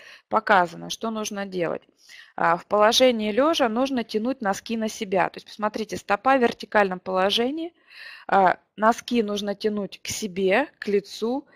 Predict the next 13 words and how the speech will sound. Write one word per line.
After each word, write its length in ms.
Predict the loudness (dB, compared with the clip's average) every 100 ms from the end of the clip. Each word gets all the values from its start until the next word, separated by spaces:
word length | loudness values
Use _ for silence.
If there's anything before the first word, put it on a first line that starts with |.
| _
пятки 320 | 4 4 4 -4
получаются 600 | -6 -6 0 2 0 -2
как 220 | -2 -2
бы 120 | -4
от 280 | -2 -2 -2
себя. 480 | -8 2 4 4 0 -14 _
И 80 | 0
так 240 | 6 6 6
нужно 340 | -2 0 -4
сделать 340 | 2 6 6
в 80 | 2
течение 500 | -10 -4 0 0 -2
дня 500 | -6 0 2 2 0